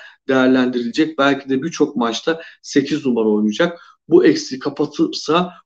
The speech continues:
orada çok net bir şekilde yer edinebilir. Artı hava toplarında böyle çok, e, etkili görmedim. Yani, e, videolardan izliyorum. Tabii birkaç tane de scout raporuna baktım. Orada da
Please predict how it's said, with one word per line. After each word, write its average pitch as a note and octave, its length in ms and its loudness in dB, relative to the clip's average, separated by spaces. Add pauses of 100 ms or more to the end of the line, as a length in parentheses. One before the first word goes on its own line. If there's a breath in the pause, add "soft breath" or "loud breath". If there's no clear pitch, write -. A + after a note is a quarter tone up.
(140)
orada D#3 380 6
çok D#3+ 300 -2
net D#3+ 220 0
bir - 60 -10
şekilde D3+ 540 -2 (300 loud breath)
yer E3+ 240 4
edinebilir. D3 680 2 (260 soft breath)
Artı F#3 520 2 (280)
hava B3+ 280 0
toplarında F3+ 680 2
böyle E3+ 200 0
çok, F3+ 340 -4 (140)
e, D#3 40 0 (280)
etkili E3 380 0
görmedim. A2+ 540 2
Yani, A2+ 320 -8 (580)
e, A2 300 0
videolardan D3+ 800 4
izliyorum. C3 500 0
Tabii B2+ 240 -2
birkaç C3+ 320 -4
tane C3 200 -4
de C3 80 -2
scout - 440 -10
raporuna B2+ 380 -4
baktım. A2 380 -6
Orada B2 300 0
da A2 180 -2